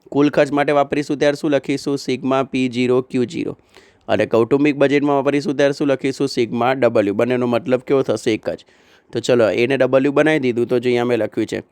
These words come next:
સિગ્મા પી ઝીરો ક્યુ ઝીરો, સિગ્મા ડબલ્યુ બંને એક જ, બરાબર અગિયારસો ને અઠ્યાવીસ. અને હવે આઈ અને ડબલ્યુનો ગુણાકાર, તો આ છે એકસો ચાલીસ ગુણ્યા એકસો પચાસ, સો ગુણ્યા એકસો સાઠ, અઠ્યાવીસ ગુણ્યા એકસો પચાસ, એકસો પચાસ ગુણ્યા એકસો થાય ને, એક, એક, એક, એક.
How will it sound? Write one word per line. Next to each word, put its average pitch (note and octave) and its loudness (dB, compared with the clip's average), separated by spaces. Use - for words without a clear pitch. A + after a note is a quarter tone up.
સિગ્મા B2 -2
પી C3 -2
ઝીરો C3 0
ક્યુ C3 -4
ઝીરો, C3+ 0
સિગ્મા A#2+ -4
ડબલ્યુ B2+ 0
બંને B2 0
એક - -4
જ, C#3 2
બરાબર A#2 0
અગિયારસો A2 -2
ને A#2+ -2
અઠ્યાવીસ. G#2 -6
અને A2 -2
હવે G#2+ -2
આઈ A#2 0
અને A#2+ -2
ડબલ્યુનો A2+ -2
ગુણાકાર, B2 0
તો A#2+ -6
આ A#2 2
છે A#2+ -2
એકસો C3 -4
ચાલીસ B2 -2
ગુણ્યા A#2+ -4
એકસો B2 -4
પચાસ, C3 0
સો A#2 -2
ગુણ્યા A#2 -2
એકસો C3 -4
સાઠ, C3 -2
અઠ્યાવીસ A#2 -4
ગુણ્યા A#2 0
એકસો A#2 -4
પચાસ, B2+ -2
એકસો A2+ -4
પચાસ A#2 -2
ગુણ્યા A2+ -2
એકસો G#2 -2
થાય C#3+ -2
ને, E3+ 2
એક, C#3+ -4
એક, A2 0
એક, G2+ -6
એક. F#2+ -6